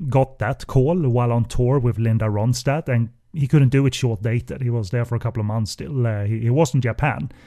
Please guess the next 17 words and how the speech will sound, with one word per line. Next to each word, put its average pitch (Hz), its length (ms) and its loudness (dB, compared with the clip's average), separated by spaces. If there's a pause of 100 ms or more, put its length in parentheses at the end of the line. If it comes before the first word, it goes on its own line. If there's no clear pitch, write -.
(220)
when 123 160 2
they 117 80 0
made 120 200 2
that 95 160 -6
call, 107 200 -2
but 107 100 0
he 110 60 2
still 113 280 0
couldn't, 104 420 -4
uh, 95 260 -4 (240)
he 139 100 -4
still 123 200 0
couldn't 110 260 -2
abandon 104 380 -2
his 107 100 -2
current, 107 420 -2
uh, 92 200 -4